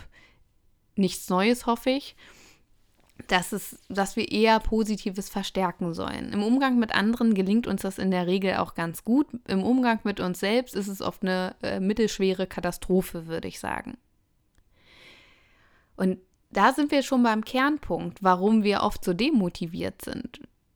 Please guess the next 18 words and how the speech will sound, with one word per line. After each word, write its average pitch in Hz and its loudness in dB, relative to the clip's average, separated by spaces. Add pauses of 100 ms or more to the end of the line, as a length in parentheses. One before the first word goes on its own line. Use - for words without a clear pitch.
(280)
Was 196 2
versuchen 233 2
wir 247 2
nämlich? 247 2
Und 185 0
das 214 -4
ist 247 -8
tatsächlich 226 -6
oft - -12
das 208 -4
Mittel 214 2
der 170 -2
Wahl, 202 -2
wenn 185 -2
etwas 185 -6
nicht 226 0
so 185 0
funktioniert. 190 -2